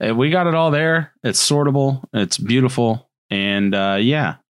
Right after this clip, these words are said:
so, um, let's talk about a different wide receiver. I like the stay away from aspect of it. Um, I mean, guys with really unfavorable playoff schedule that are going to be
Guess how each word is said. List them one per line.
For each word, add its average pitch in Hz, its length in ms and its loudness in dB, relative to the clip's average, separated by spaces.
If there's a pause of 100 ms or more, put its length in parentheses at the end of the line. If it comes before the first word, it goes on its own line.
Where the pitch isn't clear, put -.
so, 95 380 -2 (640)
um, 95 580 -2 (220)
let's 156 360 0
talk 180 300 -2
about 156 140 2
a 127 40 4
different 135 440 -4
wide 104 240 0
receiver. 98 540 2
I 104 100 -4
like 247 380 0
the 247 100 2
stay 202 260 0
away 120 260 0
from 92 300 -2
aspect 85 560 -4
of 85 160 -2
it. 85 220 -2 (520)
Um, 90 800 0 (760)
I 98 120 -4
mean, 110 280 0
guys 135 440 -2
with 117 200 2
really 131 360 0
unfavorable 120 720 0
playoff 120 360 -2
schedule 107 680 0
that 98 300 -2
are 98 160 0
going 101 360 -2
to - 120 -4
be 98 600 2